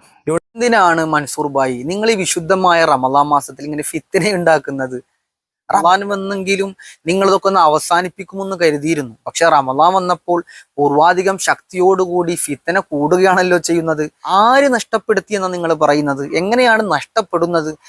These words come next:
എങ്ങനെയാണ് ലക്ഷക്കണക്കിന് വിശ്വാസികളുടെ നോമ്പ് നഷ്ടപ്പെടുന്നത്? നിങ്ങൾ എന്തെങ്കിലും വിളിച്ച് പറയാതെ പ്രമാണം കൊണ്ട് സംസാരിക്കൂ ബായി. നബി സല്ലല്ലാഹു അലൈഹി വസല്ലം തങ്ങൾ വ്യക്തമായി പറഞ്ഞ ഹദീസ് നേരത്തെ ഞാൻ പറഞ്ഞല്ലോ, ഇമാം ബുഖാരി റളിയല്ലാഹു തആല റിപ്പോർട്ട് ചെയ്തതാണ്.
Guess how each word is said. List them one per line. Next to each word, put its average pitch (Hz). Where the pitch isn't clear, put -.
എങ്ങനെയാണ് 220
ലക്ഷക്കണക്കിന് 175
വിശ്വാസികളുടെ 165
നോമ്പ് 156
നഷ്ടപ്പെടുന്നത്? 151
നിങ്ങൾ 240
എന്തെങ്കിലും 226
വിളിച്ച് 185
പറയാതെ 160
പ്രമാണം 202
കൊണ്ട് 196
സംസാരിക്കൂ 151
ബായി. 143
നബി 170
സല്ലല്ലാഹു 214
അലൈഹി 190
വസല്ലം 190
തങ്ങൾ 190
വ്യക്തമായി 202
പറഞ്ഞ 185
ഹദീസ് 185
നേരത്തെ 175
ഞാൻ 175
പറഞ്ഞല്ലോ, 160
ഇമാം 175
ബുഖാരി 185
റളിയല്ലാഹു 165
തആല 151
റിപ്പോർട്ട് 151
ചെയ്തതാണ്. 147